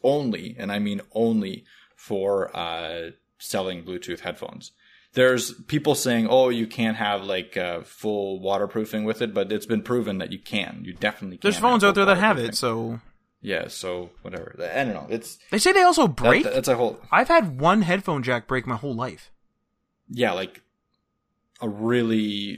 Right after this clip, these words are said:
Speaker 1: shitty headphone jack on, like, a really bad M P three player I had broke, I think. That's it.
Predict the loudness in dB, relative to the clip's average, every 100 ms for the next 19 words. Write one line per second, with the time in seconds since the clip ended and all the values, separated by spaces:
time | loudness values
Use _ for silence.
0 | -10 -6 -4 -2 -4 -4 -6 -4 -4 -4
1 | -6 -8 -8 -8 -8 -8 -6 -4 -4 -8
2 | -12 -12 -12 -8 -6 -6 -8 -10 -10 -8
3 | -8 -10 -14 -16 -14 -16 -10 -10